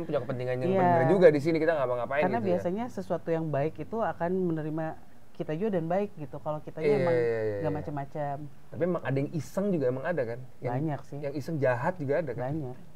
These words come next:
Speaker 1: Oke. Kalau wujudnya, Teh, yang di K K N Desa, yang di K K N
Speaker 2: Hmm.
Speaker 1: Desa, wujudnya itu seperti apa, Teh?
Speaker 2: Em, sebenarnya mereka bisa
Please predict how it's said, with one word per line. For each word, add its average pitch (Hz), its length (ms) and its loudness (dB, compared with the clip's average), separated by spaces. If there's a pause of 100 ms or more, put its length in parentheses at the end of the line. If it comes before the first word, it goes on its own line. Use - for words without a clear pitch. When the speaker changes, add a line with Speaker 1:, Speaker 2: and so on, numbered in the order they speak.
(800)
Speaker 1:
Oke. 104 300 -6 (480)
Kalau 147 320 8
wujudnya, 165 540 6
Teh, 160 160 2 (200)
yang 123 200 -4
di 120 120 -2
K 110 100 -6
K 107 200 -8
N 117 100 -2
Desa, 110 200 -6 (160)
yang 120 120 -8
di 110 120 -6
K - 100 -10
K 165 100 -4
N - 60 -2
Speaker 2:
Hmm. 107 100 -2
Speaker 1:
Desa, 110 160 -6 (200)
wujudnya 131 640 -4 (100)
itu - 140 -10
seperti 160 320 -8
apa, 98 180 -6
Teh? 87 160 -12 (1120)
Speaker 2:
Em, 233 560 6 (1900)
sebenarnya 160 1040 0 (3000)
mereka 190 380 0
bisa 185 400 0